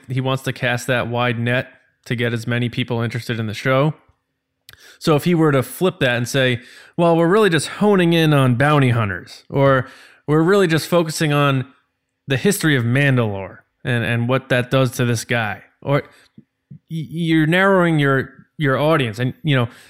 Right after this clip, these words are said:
this is the launch pad for Star Wars T V. This is very impor-, this is a very important show. He's casting a wide net saying, like, "If you like the prequels, come on in. If you like the animated,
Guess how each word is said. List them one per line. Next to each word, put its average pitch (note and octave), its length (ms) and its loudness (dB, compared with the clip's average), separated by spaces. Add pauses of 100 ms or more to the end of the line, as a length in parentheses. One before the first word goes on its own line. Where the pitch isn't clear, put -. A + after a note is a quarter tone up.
this D#3+ 180 0
is D3+ 80 -4
the D3 140 0
launch D#3 440 2
pad A#2+ 380 -2
for C3 100 -2
Star C3+ 360 0
Wars B2+ 280 0
T C3+ 260 -2
V. B2 280 0
This C#3 240 -2
is C#3+ 100 0
very C#3+ 320 0
impor-, C3+ 200 -2
this E3+ 100 -6
is F3+ 80 -4
a C#3+ 60 -2
very C#3+ 160 0
important B2 380 -2
show. D3 340 0 (400)
He's A#3 200 -2
casting A#3+ 420 -2
a E3+ 60 0
wide E3+ 260 0
net F3 180 0
saying, D3 200 0
like, C3+ 200 0 (380)
"If E3+ 140 -4
you A#3 140 0
like B3+ 160 2
the C4 80 -2
prequels, E4 680 0
come G3 200 -2
on C#4 200 2
in. D#4+ 240 2
If C#3+ 120 -6
you A3+ 140 0
like B3 200 2
the F#3+ 160 0
animated, D4+ 460 0